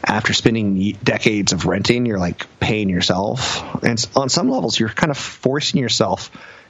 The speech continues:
into a planned saving, which is, if you leave it up to the average person, do you really think the average person's gonna save an extra eight hundred dollars a month? But if you get a second home and your mortgage is three thousand, but eight hundred is going to principal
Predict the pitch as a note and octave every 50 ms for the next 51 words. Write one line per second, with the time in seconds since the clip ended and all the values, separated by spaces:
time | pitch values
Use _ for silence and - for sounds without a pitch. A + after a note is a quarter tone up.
0 | _ - - B2+ A#2 - B2 G#2 F2+ F#2+ - A2 G#2 G2 F#2+ F#2 - - A2+ G#2+
1 | G#2 G2+ F#2+ - - D#2 D2+ F#2+ B2 B2 - C#3 C3+ A#2 - - - - - -
2 | - - - - - A2 A#2 A#2 A2 A#2 B2+ D#3+ F3+ G3+ E3+ D3+ - - D#3 C3+
3 | A2+ E2+ E3 E2+ E3+ A3+ - - - - D4 - - - - C#3 B2+ A#2 A2+ G#2+
4 | G#2 A#2+ C3+ D3+ E3+ F3+ F3+ - - - - C#3+ C3 - - - - - - -
5 | - A#2 G#2+ G2 G2+ G#2 - - A2+ G2 - - - - G#2+ F#2+ - - G#2 G2
6 | F#2+ F#2 G2 G2+ - - - - G2+ F#2 F2+ G2+ - - - - - - - -
7 | - - - A2 G2+ G2+ G#2 B2 A2+ G#2+ G#2+ G2 F#2 F2 F2 - F#2+ A#2+ A#2+ G2+
8 | - - - - - A#2 G#2+ G#2 G2+ - A#2 - A#2 B2+ A2+ G#2 - - - B2
9 | - - F2+ G#2 C3+ C3+ C#3+ C#3 B2 G#2+ G2 G2 F#2 F#2+ - _ _ _ _ _
10 | _ _ _ _ - - B2+ A2+ A2+ A#2 B2 C3 A#2 A2 - F2 - - - -
11 | F3+ G3+ A3 - C3 A2 G#2 G2+ - G#2 G2 G#2+ G#2+ A2+ A#2+ B2+ - - - _
12 | - - - - _ _ - - - - - D#3+ D#3+ - - E3+ D3 C#3 A#2 G#2
13 | - - - - A#2+ G#2 - - A2+ G#2+ F#2+ G2 G2+ D#3 F#3+ - - G#2+ - F#2+
14 | F#2 F#2 -